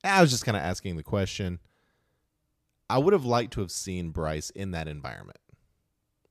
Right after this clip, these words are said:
I really would have liked to have seen how he handled it,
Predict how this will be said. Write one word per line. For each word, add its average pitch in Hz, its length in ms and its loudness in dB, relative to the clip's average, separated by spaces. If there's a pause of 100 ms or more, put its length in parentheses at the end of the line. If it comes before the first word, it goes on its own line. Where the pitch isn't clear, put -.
(120)
I 90 80 -6
really 117 400 6
would 107 140 4
have 92 100 0
liked 90 220 -2
to 95 60 -6
have 85 80 -8
seen 90 220 -6
how 78 200 -6
he 73 100 -8
handled 67 380 -16
it, 50 100 -20